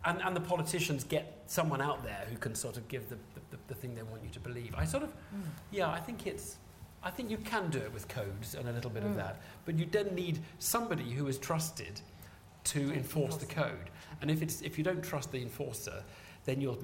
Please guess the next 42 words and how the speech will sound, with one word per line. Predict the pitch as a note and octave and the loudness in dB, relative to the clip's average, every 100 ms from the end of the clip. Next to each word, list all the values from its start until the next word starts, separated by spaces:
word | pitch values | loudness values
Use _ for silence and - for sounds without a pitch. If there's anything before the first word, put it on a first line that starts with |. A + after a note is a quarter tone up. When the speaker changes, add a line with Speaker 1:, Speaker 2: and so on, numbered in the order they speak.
| C#3+ B2+ | -4 -4
Speaker 1:
you'll | D#3 C3 | 2 4
appoint | C3 - C#3+ B2+ | 4 4 4 6
another | C#3+ D#3 C3 | 6 6 4
enforcer | B2 - B2 A2 C3 | 2 -2 -4 -2 -2
to | - | 0
enforce | C3 G#2+ C#3+ A#2 | -2 -2 -4 -4
the | C3+ | -4
enforcer's | A#2+ - B2 - A#2+ | -4 -4 -4 -4 -4
enforcement | A#2+ - A#2 - A#2+ G#2+ | -4 -6 -4 -4 -4 -6
of | A2 | -6
the | |
code, | B2 B2 A2+ G2+ | -6 -4 -6 -6
and | G#2+ | -8
that | G#2 | -10
you're | - A#2 | -8 -10
in | A2+ | -10
the | G#2+ - | -4 -4
Speaker 2:
Okay, | B3 G3 | 0 0
we're | G3 | 0
coming | G3 C#4+ C4+ | 0 0 0
towards | C#4 C4+ | 0 -2
the | A3+ A#3 | 0 2
end, | B3+ D#4+ | 4 2
so | G#4 D4+ | 0 4
let's | C#4+ C#4+ | 4 4
just | C#4 - | -2 2
do | C4 | 4
a | |
very | A3+ C#4 | 10 10
quick | C#4 C#4 C4+ | 10 4 2
fire, | - A#3+ A3 - - - - | 8 8 8 2 -8 -14 2
final | - B3 A#3+ A3+ | 8 8 8 6
round. | G#3+ G#3+ G#3+ D4 D4+ | 8 8 6 4 4
Oh, | A#3 | 2
we're | G#3 F#3+ | 2 2
gonna | G#3 | 2
have | G#3 G#3 - | 2 -4 -6
four | B3 A#3 | 2 4
questions. | A3 G3 - - | 4 0 -2 -6
So | - | 0
let's | G3 - | 0 2
do | A3+ | 2